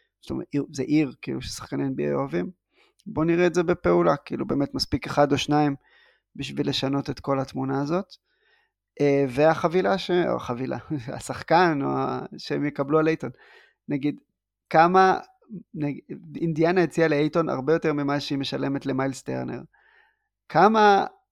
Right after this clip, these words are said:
<laughs> כאילו, מה,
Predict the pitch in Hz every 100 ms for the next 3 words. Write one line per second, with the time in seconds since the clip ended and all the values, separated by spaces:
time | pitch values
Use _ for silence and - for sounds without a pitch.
0 | _ _ 123 127 - - - - - 185
1 | - - - 165 - - - - _ _
2 | _ _ - _ - 170